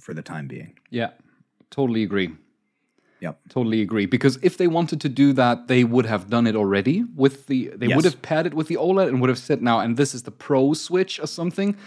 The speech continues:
Speaker 1: Right.
Speaker 2: But maybe it's just not, it's just w-, once more a testimony to the fact that Nintendo is not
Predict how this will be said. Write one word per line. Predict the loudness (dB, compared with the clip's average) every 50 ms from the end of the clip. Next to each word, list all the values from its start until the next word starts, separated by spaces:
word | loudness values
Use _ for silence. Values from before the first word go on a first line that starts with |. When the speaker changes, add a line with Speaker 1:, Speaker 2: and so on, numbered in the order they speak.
| -20 -20 -20 _ _ _ _ _ _ _ _ _ -8
Speaker 1:
Right. | -6 -6 -6 -6 -8 _ _
Speaker 2:
But | -18 -16 -10
maybe | -6 -2 0 2 2 2 2 0
it's | 0 -2 -6
just | -6 -4 -2 -2 -2 -4 -4 -2
not, | 2 2 4 2 2 -2 -6 -6 -4
it's | -2 -2 -2 -4
just | -8 -8 -8 -6
w-, | -8 -8 -6 -4
once | -2 -2 -2 -2 -2 -2
more | -2 0 2 2 2
a | 0 -2
testimony | -6 -8 -8 -8 -6 -6 -2 -2 0 0 0
to | 0 -2
the | -4 -4
fact | -2 0 0 0 0 -2 -4
that | -6 -4
Nintendo | -4 -6 -6 -4 -4 -2 2 4 4 4
is | 2 2 0
not | 2 2 4 2 2 0 -4